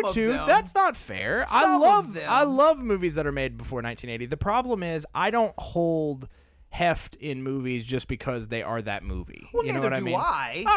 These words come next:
Speaker 1: I think sometimes you do. You
Speaker 2: I
Speaker 1: listed Citizen Kane on your list, and I know that that in the A F I says that that's, like, the number one movie of all time, but I highly disagree.
Speaker 2: Now, I've never said it's the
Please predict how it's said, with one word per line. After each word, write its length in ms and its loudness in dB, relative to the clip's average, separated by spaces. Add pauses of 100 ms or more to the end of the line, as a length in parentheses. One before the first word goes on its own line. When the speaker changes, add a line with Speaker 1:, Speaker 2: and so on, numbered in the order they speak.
(180)
Speaker 1:
I 40 0
think 260 -4
sometimes 520 0
you 120 2
do. 200 2
You 180 2
Speaker 2:
I 40 2
Speaker 1:
listed 380 2
Citizen 480 0
Kane 320 -2
on 100 -2
your 120 -4
list, 340 -4
and 100 -6
I 80 -4
know 220 2
that 180 -2
that 300 0 (360)
in 120 -2
the 180 -2
A 160 2
F 240 2
I 320 2
says 320 -4
that 160 -4
that's, 400 -4
like, 280 -6
the 80 -4
number 280 -2
one 180 -2
movie 220 -4
of 80 -4
all 140 -4
time, 300 -8
but 180 -12
I 260 -2 (400)
highly 800 -4
disagree. 680 -8
Speaker 2:
Now, 320 0
I've 340 0
never 380 -2
said 300 -4
it's 180 -6
the 200 -12